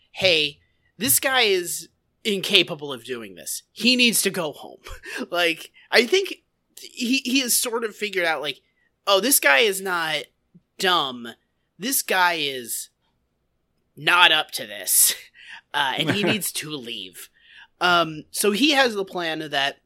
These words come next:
Speaker 1: our, we're being inspected by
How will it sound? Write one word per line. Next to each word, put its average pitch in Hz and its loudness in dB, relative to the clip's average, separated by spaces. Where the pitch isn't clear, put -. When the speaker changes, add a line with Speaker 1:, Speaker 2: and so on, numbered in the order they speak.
Speaker 1:
our, 170 0
we're 175 -6
being 214 -2
inspected 156 -4
by 143 -2